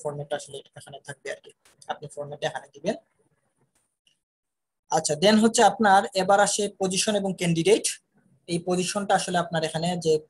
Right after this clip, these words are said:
কোন কোন পজিশনে, for example আপনার প্রথম হচ্ছে, আহ, এখানে chair option, so chair অপশনে আপনি দুইজনকে দিতে হবে। So দুইজনে আপনি just একজনে click করলেন, add new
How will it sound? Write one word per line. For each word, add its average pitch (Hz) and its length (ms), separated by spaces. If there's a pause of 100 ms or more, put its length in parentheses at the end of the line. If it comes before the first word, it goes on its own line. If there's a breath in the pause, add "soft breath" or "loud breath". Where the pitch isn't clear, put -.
(160)
কোন 190 160
কোন 190 180
পজিশনে, 175 520 (480 loud breath)
for 170 140
example 180 380
আপনার 175 280
প্রথম 180 420
হচ্ছে, 175 220 (160)
আহ, 147 260 (380)
এখানে 165 220
chair 180 240
option, 170 280 (320)
so 160 80
chair 185 320
অপশনে 180 300
আপনি 170 200
দুইজনকে 165 360
দিতে 160 220
হবে। 160 180 (140)
So 196 40
দুইজনে 175 300
আপনি 170 200
just 165 280
একজনে 165 400
click 170 280
করলেন, 208 240 (140)
add 160 100 (160)
new 185 120